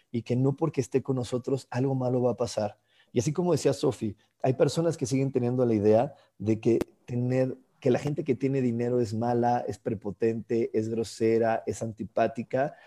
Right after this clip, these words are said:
Entonces, si por ahí yo, yo quiero ser simpático, pero de niño y de adolescente me dijeron, "Ay, mira ese que se cree porque tiene. Ay, mira esa antipática que habla así porque tiene esto. Ay, mira esto", pues entonces va a llegar el, la energía del dinero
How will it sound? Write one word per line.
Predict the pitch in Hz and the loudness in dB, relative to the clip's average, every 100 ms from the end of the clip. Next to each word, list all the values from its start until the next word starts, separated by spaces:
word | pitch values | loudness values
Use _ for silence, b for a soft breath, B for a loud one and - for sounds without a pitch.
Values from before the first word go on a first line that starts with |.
| B - | B -4
Entonces, | 120 117 160 139 - 113 _ _ _ | -2 4 4 4 -4 -6 _ _ _
si | - 120 | -2 0
por | 120 135 | 4 4
ahí | 147 160 | 6 6
yo, | 170 - | 4 0
yo | 147 | 2
quiero | 160 160 | 4 4
ser | - 143 | 6 4
simpático, | 156 147 151 151 135 - 98 | 2 -2 0 0 0 -2 -2
pero | 113 117 | 4 4
de | 117 | 6
niño | 139 160 156 123 | 4 4 4 4
y | 120 | 4
de | 113 | 4
adolescente | 117 117 143 143 131 | 4 4 2 0 -2
me | 123 | -4
dijeron, | 117 143 151 | 0 0 2
"Ay, | 202 | 0
mira | 208 202 196 | 2 2 2
ese | 175 185 | 0 -4
que | - 156 | -4 -4
se | 151 | -2
cree | 151 151 - | 0 0 0
porque | 143 123 107 | -4 -2 -2
tiene. | 127 123 120 - | 0 0 0 0
Ay, | 202 | -2
mira | 202 196 190 | 2 4 4
esa | 170 185 | 4 0
antipática | 180 147 - 151 156 165 | 0 -2 2 0 2 -2
que | 135 139 | 2 4
habla | 147 151 | 6 4
así | 139 | 0
porque | 127 143 131 113 | -4 -2 -2 -4
tiene | - 127 135 | -2 -2 -2
esto. | 135 - 110 b b b | -4 -4 -6 b b b
Ay, | 180 202 | 0 2
mira | 208 185 | 6 6
esto", | 170 - 156 - b b | 4 2 0 0 b b
pues | - 139 | 0 2
entonces | 143 214 | 4 4
va | 220 | 6
a | |
llegar | 208 180 | 6 6
el, | 185 170 | 6 4
la | 135 | 2
energía | 135 139 123 151 | 2 0 0 2
del | 160 147 | 4 2
dinero | 135 135 139 156 202 | 2 0 2 2 0